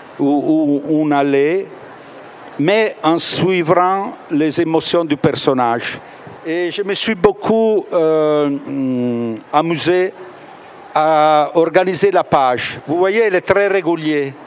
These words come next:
Et il y a toujours un texte en haut, que c'est les, la voix du personnage et, et certains dialogues à l'intérieur. Je voulais être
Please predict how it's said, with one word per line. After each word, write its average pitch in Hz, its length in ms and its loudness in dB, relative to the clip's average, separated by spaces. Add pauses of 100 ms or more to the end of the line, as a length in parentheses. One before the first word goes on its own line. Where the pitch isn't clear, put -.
(960)
Et 170 420 -4
il 160 80 -6
y 196 80 2
a 196 60 2
toujours 214 360 0
un 196 140 2
texte - 480 0
en 160 140 4
haut, 180 340 2 (400)
que - 80 -2
c'est 180 220 0
les, 165 460 2 (260)
la 156 180 2
voix 190 520 2
du 151 140 -4
personnage 139 920 -2 (1000)
et, 165 800 -2 (420)
et 156 300 0
certains 185 480 2
dialogues 170 540 2
à 160 60 2
l'intérieur. 131 840 0 (1160)
Je 165 140 -8
voulais 208 320 0
être 214 240 0